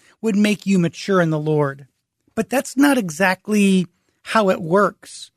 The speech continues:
I know that there are great kids programs. I, I was part of a program in my denomination called Royal Rangers. Other people do Awanas. They do these different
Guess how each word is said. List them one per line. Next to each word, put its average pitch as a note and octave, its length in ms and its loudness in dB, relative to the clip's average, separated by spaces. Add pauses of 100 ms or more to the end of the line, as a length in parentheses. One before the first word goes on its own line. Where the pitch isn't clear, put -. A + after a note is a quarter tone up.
(440)
I G#3 140 2
know A3+ 160 6
that F3 140 -10
there A#3+ 140 2
are G#3+ 80 0
great A#3 440 -2
kids B3 300 -4
programs. D#3+ 760 0
I, G#3+ 280 2
I G3 100 -4
was G#3 160 0
part G3 220 -2
of E3+ 80 -2
a E3+ 40 -2
program F#3 480 0
in D#3+ 80 0
my F3+ 220 0
denomination F3 800 -2
called E3 220 -4
Royal D3+ 440 0
Rangers. E3+ 600 -2 (360)
Other F#3+ 180 2
people F3 300 -4
do D#3+ 180 0
Awanas. G3 600 2
They F#3 120 -2
do G3+ 140 2
these F3 200 0
different G3 480 -4